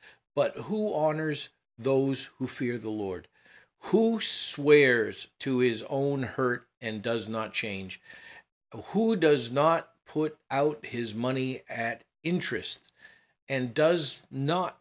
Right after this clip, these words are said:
take a bribe against the innocent? He who does these things shall never be moved." So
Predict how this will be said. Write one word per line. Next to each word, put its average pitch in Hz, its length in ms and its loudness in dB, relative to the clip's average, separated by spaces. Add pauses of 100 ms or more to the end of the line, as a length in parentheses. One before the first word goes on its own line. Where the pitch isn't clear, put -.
take 147 380 -2
a 117 80 -8
bribe 123 600 0
against 117 460 -6
the 104 160 -8
innocent? 101 380 -6 (1040)
He 170 320 0
who 170 200 -2
does 147 400 4
these 165 300 -2
things 90 600 -10 (140)
shall 98 300 -6
never 110 300 -2
be 110 160 -4
moved." 107 380 -6
So 113 340 0